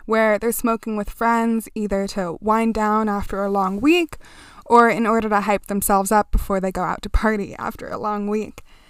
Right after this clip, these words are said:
Obviously, weed is not limited to the weekends. However, I do think a lot of people will see it as that little weekend treat for themselves,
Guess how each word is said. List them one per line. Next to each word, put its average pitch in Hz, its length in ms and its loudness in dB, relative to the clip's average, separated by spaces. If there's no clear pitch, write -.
Obviously, 220 920 0
weed 196 300 -4
is 185 160 -8
not 175 320 -4
limited 226 420 4
to 208 80 -12
the 202 100 -6
weekends. 190 640 -10
However, 214 580 -2
I 208 160 -8
do 214 180 -6
think 208 220 -8
a 196 40 -6
lot 190 200 -6
of 196 80 -8
people 202 340 -6
will 202 140 -4
see 254 240 0
it 240 180 2
as 220 180 2
that 214 160 -2
little 214 320 -2
weekend 262 580 2
treat - 340 -10
for 220 140 -8
themselves, 208 720 -6